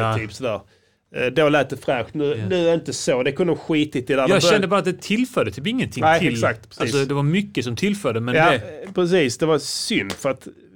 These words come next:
Speaker 2: jävligt snygga gitarrer.
Speaker 1: Mm.
Speaker 2: Över-, överlag skitsnyggt,
Speaker 1: Mm.
Speaker 2: eh, l-, ljudlandskap. Eh,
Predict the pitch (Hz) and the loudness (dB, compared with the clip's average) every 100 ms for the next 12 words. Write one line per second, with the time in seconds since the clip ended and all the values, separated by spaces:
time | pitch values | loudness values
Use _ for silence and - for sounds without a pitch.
0 | 180 180 208 233 208 - 226 202 170 - | -12 2 4 4 2 0 4 4 4 4
1 | 175 110 98 - 127 120 107 _ _ - | 4 4 -2 -8 -18 -18 -20 _ _ -20
2 | 233 - - 180 160 202 185 185 208 170 | -20 -18 -2 2 2 4 2 4 6 4
3 | - - 180 185 - 143 131 127 135 127 | 2 2 2 2 -2 -2 -4 -4 0 2
4 | 127 123 123 123 117 113 - 85 - 165 | 2 2 0 -2 -4 -8 -12 -14 -6 -6
5 | 202 185 175 180 165 123 - 139 127 120 | -4 4 6 6 4 2 0 2 2 0
6 | - | -4